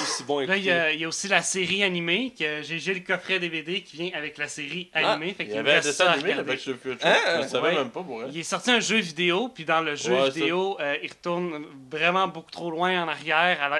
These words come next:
Speaker 2: à l'époque des dinosaures.
Speaker 1: Entre autres, ouais.
Speaker 3: Ben, je sais. Ok,
Speaker 2: Voilà.
Speaker 3: ouais, ouais,
Speaker 2: Tu sais,
Speaker 3: tu peux,
Speaker 2: euh, il y
Speaker 3: ouais.
Speaker 2: avait comme Sur la Table qui faisait un quatrième, mais ils ont
Speaker 1: Ben,
Speaker 2: pas fait
Speaker 1: le
Speaker 2: de
Speaker 1: jeu vidéo, c'est
Speaker 2: quatrième,
Speaker 1: comme la
Speaker 2: mais
Speaker 1: suite
Speaker 2: c'est
Speaker 1: du
Speaker 2: comme
Speaker 1: trois,
Speaker 2: la
Speaker 1: là.
Speaker 2: suite du trois.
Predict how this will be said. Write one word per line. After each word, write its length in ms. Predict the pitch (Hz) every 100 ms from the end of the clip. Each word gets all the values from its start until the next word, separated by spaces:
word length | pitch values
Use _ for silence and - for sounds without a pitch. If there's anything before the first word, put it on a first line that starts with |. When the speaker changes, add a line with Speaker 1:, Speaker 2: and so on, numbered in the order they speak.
| -
Speaker 2:
à 60 |
l'époque 300 | 143 143 160
des 100 | 151
dinosaures. 640 | 139 143 139 135 131 113 _ _ _ _ _
Speaker 1:
Entre 220 | 135 151 156
autres, 200 | 156 143
ouais. 120 | 135 180 - - - 135
Speaker 3:
Ben, 240 | 156 147
je 160 | 139 147
sais. 140 | -
Ok, 300 | 160 120 107 -
Speaker 2:
Voilà. 340 | 123 123 123
Speaker 3:
ouais, 60 | 117
ouais, 60 | 151
Speaker 2:
Tu 40 |
sais, 40 | 175
Speaker 3:
tu 60 |
peux, 40 | 175
Speaker 2:
euh, 140 | 160
il 40 | 156
y 20 |
Speaker 3:
ouais. 40 | 156
Speaker 2:
avait 240 | 156 165 -
comme 180 | 160 151
Sur 140 | 131
la 120 | 156 156
Table 320 | 185 185 185
qui 80 | -
faisait 240 | 151 139
un 100 | 156
quatrième, 760 | - 160 - 143 160 175 175
mais 80 | 156
ils 40 | 139
ont 20 |
Speaker 1:
Ben, 140 | 156 170
Speaker 2:
pas 40 |
fait 100 | 156
Speaker 1:
le 60 | 165
Speaker 2:
de 40 |
Speaker 1:
jeu 120 | 170 180
vidéo, 160 | 226
c'est 100 | 277
Speaker 2:
quatrième, 20 | -
Speaker 1:
comme 60 | 196
la 60 | 170
Speaker 2:
mais 40 |
Speaker 1:
suite 180 | 135 214
Speaker 2:
c'est 60 | 165
Speaker 1:
du 40 |
Speaker 2:
comme 160 | 175 170
Speaker 1:
trois, 100 | 175
Speaker 2:
la 40 |
Speaker 1:
là. 60 | 233 247
Speaker 2:
suite 200 | 180 156
du 100 | -
trois. 420 | - 147 147 131